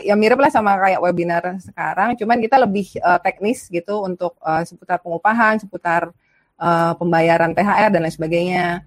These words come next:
Kemudian juga waktu kemarin mau Lebaran itu karena banyak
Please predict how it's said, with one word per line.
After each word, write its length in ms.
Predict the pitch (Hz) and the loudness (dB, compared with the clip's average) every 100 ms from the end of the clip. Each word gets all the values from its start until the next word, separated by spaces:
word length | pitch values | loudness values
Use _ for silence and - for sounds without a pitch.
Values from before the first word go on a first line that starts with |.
| _ _ | _ _
Kemudian 320 | - 214 226 294 | -2 2 4 6
juga 240 | 254 233 226 | 6 4 4
waktu 80 | 226 | 0
kemarin 720 | 220 214 214 220 220 220 - | 2 4 4 2 2 -2 0
mau 160 | 214 214 | 4 4
Lebaran 480 | 214 180 175 175 262 | 6 4 4 4 4
itu 160 | 233 285 | 2 0
karena 240 | 254 220 | 2 2
banyak 240 | 196 190 | 2 0